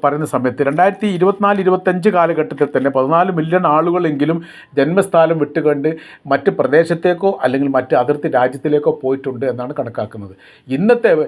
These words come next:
ഏ, ഈ ഭൂപടത്തിൽ അല്ലെങ്കിൽ ഇന്നത്തെ ഭൂമി ചരിത്രത്തിൽ ഏറ്റവും കൂടുതൽ ആളുകൾ അഭയാർത്ഥികളായി പോകുന്ന രാജ്യത്തിൻ്റെ പേരായി സുഡാൻ മാറി എന്നുള്ളതാണ്. അപ്പോൾ ഇവിടെ രാഷ്ട്രീയ പാർട്ടി, ഇവിടെ രാഷ്ട്രീയ,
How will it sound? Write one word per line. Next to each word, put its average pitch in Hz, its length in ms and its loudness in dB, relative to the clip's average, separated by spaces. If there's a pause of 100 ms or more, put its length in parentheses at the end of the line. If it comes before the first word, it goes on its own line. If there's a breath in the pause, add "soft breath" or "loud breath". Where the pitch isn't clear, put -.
(260 loud breath)
ഏ, 139 260 0
ഈ 139 320 0
ഭൂപടത്തിൽ 139 580 0
അല്ലെങ്കിൽ 139 300 0
ഇന്നത്തെ 185 320 0
ഭൂമി 143 300 0
ചരിത്രത്തിൽ 120 520 -6
ഏറ്റവും 190 580 -2 (100)
കൂടുതൽ 147 560 2 (720 soft breath)
ആളുകൾ 143 580 0 (120)
അഭയാർത്ഥികളായി 170 840 2
പോകുന്ന 131 440 -4
രാജ്യത്തിൻ്റെ 131 640 -2
പേരായി 120 320 -6
സുഡാൻ 120 400 -6
മാറി 110 300 -8
എന്നുള്ളതാണ്. 98 460 -16 (380 loud breath)
അപ്പോൾ 247 160 0
ഇവിടെ 214 460 2
രാഷ്ട്രീയ 220 420 2
പാർട്ടി, 175 340 0
ഇവിടെ 170 500 0
രാഷ്ട്രീയ, 202 640 2